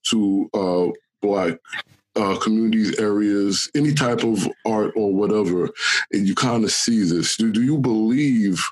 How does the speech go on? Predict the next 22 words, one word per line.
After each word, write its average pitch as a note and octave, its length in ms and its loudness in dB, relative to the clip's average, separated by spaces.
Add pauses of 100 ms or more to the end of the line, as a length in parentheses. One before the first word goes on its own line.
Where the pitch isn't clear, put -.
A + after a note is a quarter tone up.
(340)
one D3+ 240 0
of B2+ 220 0
the G2+ 220 0
issues, A#2 960 0 (160)
I A#2 100 0
guess, A#2+ 300 0
that A2+ 300 -2
a - 40 2
lot A2+ 300 0
of A2 200 -2
people A2+ 340 0
in G#2+ 60 0
the G#2 60 0
la-, G#2 300 0
a - 140 0
lot A2+ 220 0
of G2+ 120 0
Black G2+ 340 0
people G#2 300 0
in G2 60 2
the G2 80 2
last F#2+ 760 0